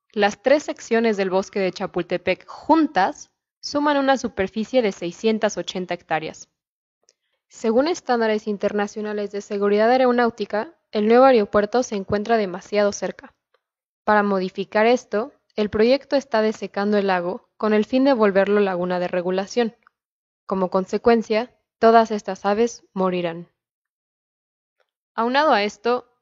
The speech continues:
el proyecto contempla la construcción de una aerotrópolis, tres millones de metros cuadrados de zona urbanizable.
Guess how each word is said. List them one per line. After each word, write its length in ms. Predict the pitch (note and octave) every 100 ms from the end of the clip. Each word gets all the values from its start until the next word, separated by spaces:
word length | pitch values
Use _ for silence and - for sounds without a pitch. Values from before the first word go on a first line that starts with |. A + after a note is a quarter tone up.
| _
el 120 | G#3+ G3+
proyecto 480 | A#3+ C4+ C4+ C#4+
contempla 540 | B3+ G3 G#3+ A3 G#3+ A3
la 140 | F#3+
construcción 720 | F#3+ F#3 - F#3 - B3 B3+
de 100 | G3
una 260 | G3 G3 -
aerotrópolis, 880 | - G3 G3 - E3+ - - - - _ _ _ _ _ _
tres 440 | G#3+ A3+ B3 -
millones 760 | G3+ F#3+ E3+ F#3+ G#3+ A#3+ A3 E3+
de 120 | F3
metros 420 | F3+ F#3 F#3+ G3
cuadrados 640 | - D#3+ E3+ F3+ F#3+ G3+
de 100 | E3+
zona 300 | - F3+ E3+
urbanizable. 760 | E3+ D#3+ - - - - -